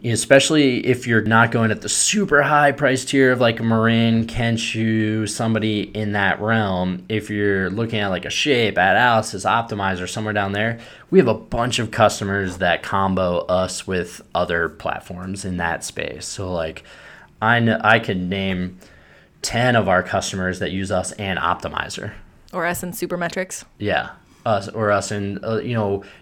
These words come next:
Speaker 1: insert reporting
Speaker 2: <laughs>
Speaker 1: software here.
Speaker 2: Fair.
Speaker 1: A lot in Ninja Cat, Swedo.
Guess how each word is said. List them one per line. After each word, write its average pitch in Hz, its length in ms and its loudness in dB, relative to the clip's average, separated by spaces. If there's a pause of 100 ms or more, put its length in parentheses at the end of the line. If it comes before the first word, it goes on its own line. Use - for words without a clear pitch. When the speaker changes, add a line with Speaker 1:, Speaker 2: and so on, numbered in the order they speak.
(240)
Speaker 1:
insert 120 500 2
reporting 101 640 4
Speaker 2:
<laughs> - 200 -2
Speaker 1:
software 202 600 4
here. 101 400 6
Speaker 2:
Fair. - 80 -12 (280)
Speaker 1:
A 104 40 -6
lot 110 340 4
in 113 200 0
Ninja 113 320 -2
Cat, 107 380 0
Swedo. 113 880 2